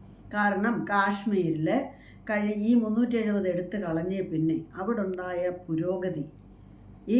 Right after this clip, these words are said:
കാശ്മീരിൽ എന്തായിരുന്നു? നമ്മുടെ നാട്ടിൻപുറത്ത് നമ്മളിവിടെ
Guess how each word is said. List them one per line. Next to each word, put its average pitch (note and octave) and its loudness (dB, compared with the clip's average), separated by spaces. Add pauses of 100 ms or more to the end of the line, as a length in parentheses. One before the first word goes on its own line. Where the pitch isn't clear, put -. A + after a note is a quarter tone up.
(140)
കാശ്മീരിൽ B3+ 4 (120)
എന്തായിരുന്നു? G#3+ 2 (640)
നമ്മുടെ B3 6 (320)
നാട്ടിൻപുറത്ത് C4+ 4 (120)
നമ്മളിവിടെ D4+ 4